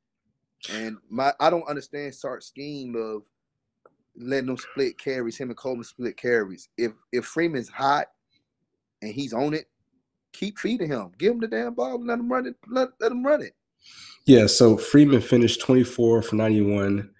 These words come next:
Speaker 2: one touchdown, average three point eight yards a carry. Coleman had nine carries for thirty-two yards, averaging three point six yards a carry. So, yeah, it was definitely, it,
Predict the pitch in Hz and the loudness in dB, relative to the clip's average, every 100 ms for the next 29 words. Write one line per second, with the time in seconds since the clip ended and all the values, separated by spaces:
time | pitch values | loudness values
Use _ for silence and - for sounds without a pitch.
0 | - - _ - 107 104 110 104 - 98 | -20 -20 _ 2 2 6 4 4 4 4
1 | 95 80 98 92 - 104 - 95 95 95 | 4 2 0 0 0 0 2 2 2 2
2 | 90 - - 101 95 92 - _ - _ | -2 -6 -2 0 2 0 -4 _ -20 _
3 | _ _ - 127 131 110 92 98 92 92 | _ _ 4 8 10 10 8 4 4 2
4 | - 98 98 104 98 101 98 90 - 101 | -2 -2 4 4 4 2 2 0 -2 0
5 | 95 - 104 95 92 90 - - 92 90 | 0 2 4 4 4 2 0 -6 -4 -4
6 | 90 101 98 90 - 87 - - - - | 0 0 0 -2 -2 -2 -2 -4 -4 -2
7 | 104 101 - 110 113 _ - - - _ | -2 0 -2 -4 -8 _ -20 -20 -20 _
8 | _ _ - 104 78 - _ - 135 101 | _ _ 4 4 4 -2 _ 6 8 10
9 | 131 127 123 117 95 - | 8 8 8 6 4 -4